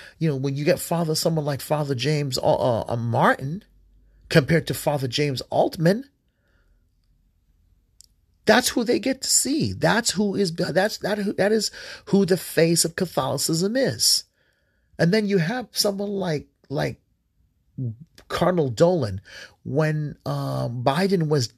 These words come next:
was, uh, was denied, um, you know, communion by a, by a priest, Dolan says, "Well, I wouldn't have denied it, denied him Holy Communion."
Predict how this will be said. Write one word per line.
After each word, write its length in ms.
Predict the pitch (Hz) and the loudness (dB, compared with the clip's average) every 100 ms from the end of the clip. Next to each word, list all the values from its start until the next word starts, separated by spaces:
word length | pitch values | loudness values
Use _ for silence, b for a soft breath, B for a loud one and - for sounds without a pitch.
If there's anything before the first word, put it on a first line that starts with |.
| - | -6
was, 420 | 135 135 127 117 | -2 -2 -2 -2
uh, 440 | 120 113 110 104 - b b b b _ _ _ | -2 -2 -2 -4 -8 b b b b _ _ _
was 220 | 127 123 | 2 2
denied, 920 | 110 127 120 123 151 170 151 117 104 - - _ _ _ _ _ | 2 0 0 0 2 2 2 0 -2 -8 -18 _ _ _ _ _
um, 720 | 120 113 110 107 104 98 95 98 _ _ _ B B B B | -2 0 0 0 -2 -2 -4 -8 _ _ _ B B B B
you 100 | 139 | 0
know, 100 | 117 | 0
communion 840 | 101 - 110 113 147 196 120 85 - _ _ _ _ _ _ _ _ _ _ _ _ _ _ | 0 0 2 4 4 2 0 -4 -14 _ _ _ _ _ _ _ _ _ _ _ _ _ _
by 160 | 127 120 | 2 4
a, 140 | 113 | 4
by 260 | - 117 113 | 0 -2 -2
a 80 | 101 | -2
priest, 680 | - 180 190 98 - - - _ _ _ _ _ 123 | 0 2 2 2 0 0 -8 _ _ _ _ _ 4
Dolan 400 | 143 190 147 110 | 6 6 4 0
says, 300 | 123 117 107 | -2 -2 -4
"Well, 260 | 95 - | -6 -8
I 140 | 92 143 | -6 -4
wouldn't 200 | 135 104 | -4 -6
have 100 | 90 | -4
denied 340 | 101 87 92 | -6 -4 -8
it, 160 | 87 110 | -10 -8
denied 360 | 107 95 92 | -4 -4 -4
him 120 | - 92 | -6 -6
Holy 280 | 101 92 | -4 -4
Communion." 600 | 92 95 95 90 104 147 | -6 -6 -2 -2 -2 -4